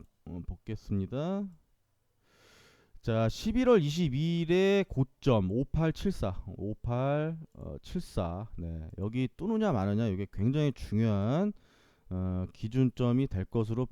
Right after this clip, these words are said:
보여지고 있고요. 자, 십일월 이십이 일 고점 오팔칠사, 뭐, 뚫어버리면은 지금 이십 틱밖에 안 남았습니다. 네, 저기 뚫어버리면은, 뭐, 오구 간다는 얘기죠. 네, 오구 간다는 얘기인데,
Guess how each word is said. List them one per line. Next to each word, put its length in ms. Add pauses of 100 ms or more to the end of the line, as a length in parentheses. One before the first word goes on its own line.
(120)
보여지고 460
있고요. 580 (560)
자, 320
십일월 360
이십이 260
일 100
고점 600
오팔칠사, 920
뭐, 140
뚫어버리면은 600
지금 160
이십 220
틱밖에 360
안 120
남았습니다. 680 (460)
네, 180
저기 220
뚫어버리면은, 880
뭐, 100 (120)
오구 160
간다는 400
얘기죠. 400
네, 100
오구 220
간다는 460
얘기인데, 560